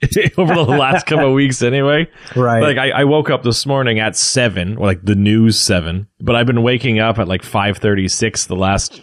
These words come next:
Speaker 1: couple of weeks, so it was like, "Oh, well, at least now I don't feel as bad about it."
Speaker 2: Well, the funny thing was, is I actually slept worse. Like, I actually got more sleep last night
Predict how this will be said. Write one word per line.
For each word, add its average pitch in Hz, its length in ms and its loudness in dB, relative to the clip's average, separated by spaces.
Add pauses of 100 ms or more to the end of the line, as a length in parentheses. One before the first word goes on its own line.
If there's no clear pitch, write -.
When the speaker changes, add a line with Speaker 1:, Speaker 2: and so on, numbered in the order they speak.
(120)
Speaker 1:
couple 98 200 -2
of 87 60 -2
weeks, 117 240 0
so 98 340 0
it 85 160 -2
was 95 220 -2
like, 98 240 0
"Oh, 131 260 0
well, 113 240 0
at 113 80 2
least 117 340 -2 (200)
now 120 80 0
I 104 80 2
don't 95 140 -2
feel 107 200 -2
as 90 160 0
bad 82 320 -6
about 80 320 -6
it." 85 140 -4 (880)
Speaker 2:
Well, 170 100 -2
the 175 120 0
funny 277 160 2
thing 208 100 4
was, 143 240 2
is 123 100 0
I 160 200 2
actually 180 280 2
slept 165 480 0
worse. 110 520 -2
Like, 139 80 0
I 233 120 2
actually 262 180 0
got 156 100 0
more 147 260 2
sleep 151 340 2
last 120 400 0
night 240 280 0